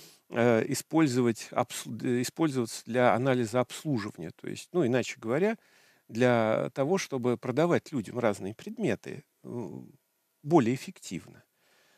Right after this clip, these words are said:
То есть, обращаю ваше внимание, это голосовой помощник по изъятию из ваших кошельков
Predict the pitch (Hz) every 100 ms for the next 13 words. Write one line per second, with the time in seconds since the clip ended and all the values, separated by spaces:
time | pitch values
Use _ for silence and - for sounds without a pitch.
0 | _ 127 113 - - 180 147 175 - 156
1 | 135 - 170 180 101 90 - - 127 135
2 | 139 160 - 165 160 - 160 254 247 -
3 | 113 - 139 139 127 139 147 202 226 -
4 | 139 135 165 165 - - - 139 175 165